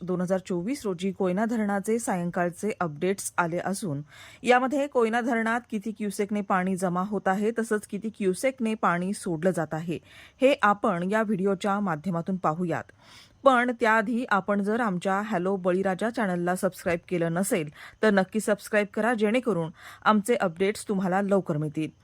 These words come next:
तर आता वळूयात बातमीकडे. कोयना धरण क्षेत्रात मुसळधार पावसाचा जोर वाढला आहे.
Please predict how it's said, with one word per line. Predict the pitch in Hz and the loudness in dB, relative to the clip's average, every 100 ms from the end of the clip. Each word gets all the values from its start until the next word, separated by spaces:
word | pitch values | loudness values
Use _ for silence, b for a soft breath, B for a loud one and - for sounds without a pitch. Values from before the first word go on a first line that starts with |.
| b b - | b b 4
तर | |
आता | 247 247 | 4 4
वळूयात | 247 233 226 240 - | 2 4 2 0 -2
बातमीकडे. | 180 165 170 151 151 - b b b b b - | -2 -2 -2 -4 -6 -6 b b b b b 4
कोयना | 240 247 277 | 6 6 2
धरण | 269 269 | 2 0
क्षेत्रात | 269 254 226 233 240 | 0 -2 0 2 2
मुसळधार | 220 202 214 208 226 226 | 0 -2 0 0 0 2
पावसाचा | 202 180 185 196 | 2 2 -2 -2
जोर | 175 175 | -2 0
वाढला | 190 147 156 151 | 0 -2 -2 -4
आहे. | 170 | -4